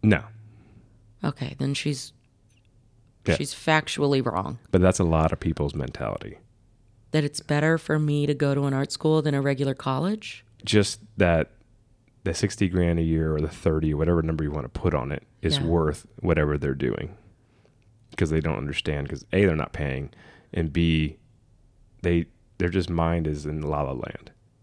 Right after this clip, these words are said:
Speaker 1: So
Speaker 2: Oh my God.
Speaker 1: that's not uncommon.
Speaker 2: You know what's funny, though, is you say that their mind is in La La Land. To me, that's privilege.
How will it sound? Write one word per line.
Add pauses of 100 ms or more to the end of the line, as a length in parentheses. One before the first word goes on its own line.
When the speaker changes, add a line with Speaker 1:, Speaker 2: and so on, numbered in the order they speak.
Speaker 1:
So
Speaker 2:
Oh
my (120)
God. (100)
Speaker 1:
that's
not
uncommon. (480)
Speaker 2:
You
know
what's
funny,
though,
is
you
say
that
their
mind
is
in
La
La
Land. (540)
To
me,
that's
privilege.